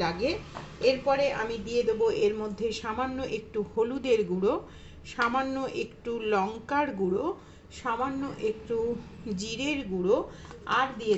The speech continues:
দেব একটু কালো জিরে। এই কালো জিরেটাই কিন্তু এটার মধ্যে খেতে বেশ সুস্বাদু হবে।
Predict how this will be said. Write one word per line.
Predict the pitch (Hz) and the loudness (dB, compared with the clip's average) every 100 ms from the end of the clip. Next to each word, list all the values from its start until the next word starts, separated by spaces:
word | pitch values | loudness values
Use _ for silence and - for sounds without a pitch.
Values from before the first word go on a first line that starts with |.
| 180 | 2
দেব | 180 240 403 - - - - - - - - - - | 2 2 2 -4 -16 -18 -18 -18 -20 -18 -18 -12 -8
একটু | 208 - 294 415 - - - 226 | -6 -2 0 0 -2 -18 0 4
কালো | 170 160 156 | 4 4 0
জিরে। | 170 160 156 156 - - - | -4 -4 -4 -8 -12 -12 -2
এই | 208 - | -2 0
কালো | 226 214 247 277 | 4 6 6 4
জিরেটাই | 311 311 311 302 339 | 0 0 0 0 0
কিন্তু | 247 208 240 330 427 - - - - | -4 -6 -2 -2 -2 -6 -16 -4 -2
এটার | 240 233 | 0 0
মধ্যে | 233 214 302 415 - - - - | -2 -2 0 0 0 -12 -16 -6
খেতে | 285 262 - 330 240 | 0 0 0 0 0
বেশ | 277 359 - - - - - | 0 -2 -4 -12 -16 -16 -10
সুস্বাদু | - 233 - 220 185 185 185 | -4 -4 -2 -2 2 2 2
হবে। | 165 | 0